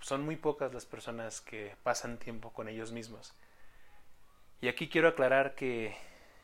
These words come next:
yo considero que pasar tiempo no es, bueno, pasar tiempo contigo mismo no es estar viendo lo que te gusta nada más, no es nada más escuchar, sino realmente es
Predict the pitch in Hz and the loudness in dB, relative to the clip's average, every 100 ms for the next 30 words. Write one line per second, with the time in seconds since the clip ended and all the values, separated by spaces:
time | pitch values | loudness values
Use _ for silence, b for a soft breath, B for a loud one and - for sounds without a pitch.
0 | B 131 120 - 131 135 120 120 117 104 | B -4 -2 0 -2 0 -2 -2 -4 -6
1 | - - - 110 131 131 143 139 135 123 | -8 -8 -2 2 2 2 0 0 -2 -6
2 | - - B B B B - 127 120 120 | -6 -20 B B B B -16 -4 0 2
3 | 117 117 113 - - - - - - - | 4 2 0 -2 -4 -6 -8 -12 -16 -12
4 | 131 127 127 139 139 139 156 120 131 131 | -4 -2 -2 -2 0 2 2 0 -2 -2
5 | 131 131 143 151 160 120 123 123 120 120 | -2 -4 -4 -6 -6 -6 -4 -4 -4 -6
6 | - - 113 - 117 117 120 117 113 110 | -6 -6 -8 -2 0 0 -2 -4 -6 -6
7 | - - 123 135 - 117 113 110 131 135 | -10 -8 -6 -6 -6 -4 -2 -2 -2 -4
8 | - - B B B B B B B - | -8 -18 B B B B B B B -6
9 | 123 127 120 127 120 120 113 - 113 - | 0 0 0 0 0 0 -4 -8 -6 0
10 | 131 120 - - - 113 113 110 117 117 | 0 -2 -10 -14 -12 -8 -6 -4 -2 -2
11 | 117 113 - 113 110 - - - | -4 -8 -6 -4 -4 -2 -2 -4